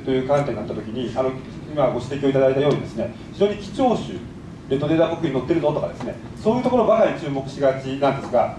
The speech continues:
本当に身近に存在しているべきいい魚、えー、ご指摘があったような、えー、その、か-、か-、海と川をね、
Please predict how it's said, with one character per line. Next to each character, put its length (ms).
本 180
当 100
に 80
身 120
近 280
に 240
存 180
在 180
し 80
て 80
い 80
る 100
べ 140
き 180
い 300
い 60
魚、 400
え 140
ー、 40
ご 80
指 120
摘 120
が 80
あ 80
っ 20
た 80
よ 180
う 20
な、 360
え 800
ー、 40
そ 80
の、 160
か-、 80
か-、 140
海 140
と 100
川 240
を 40
ね、 80